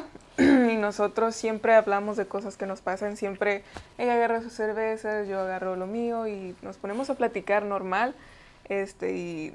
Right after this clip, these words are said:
de ahí sale algo bien. Entonces, nosotros nos preocupamos mucho porque las letras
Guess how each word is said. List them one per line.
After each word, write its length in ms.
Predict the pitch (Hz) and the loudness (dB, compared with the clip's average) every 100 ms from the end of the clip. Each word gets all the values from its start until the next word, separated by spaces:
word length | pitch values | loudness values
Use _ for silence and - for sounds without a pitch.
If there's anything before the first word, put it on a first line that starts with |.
| - | 0
de 100 | 196 | 4
ahí 220 | 208 247 | 4 4
sale 400 | 247 262 269 240 | 8 10 10 8
algo 260 | 220 226 202 | 8 6 2
bien. 240 | 180 160 | 2 -2
Entonces, 540 | 165 190 196 214 220 - - - _ | -4 -6 -2 -2 -2 -8 -20 -20 _
nosotros 680 | 196 208 220 214 220 226 226 - | -6 -4 -2 -2 0 -2 -4 -8
nos 200 | 220 214 | -8 -2
preocupamos 680 | 220 214 208 196 202 208 | -2 -2 0 -2 0 -4
mucho 280 | 208 208 220 | -6 -4 -4
porque 300 | 220 202 208 | -2 -2 -2
las 240 | 196 190 190 | 0 -2 -2
letras 500 | 190 190 208 208 | -4 0 0 0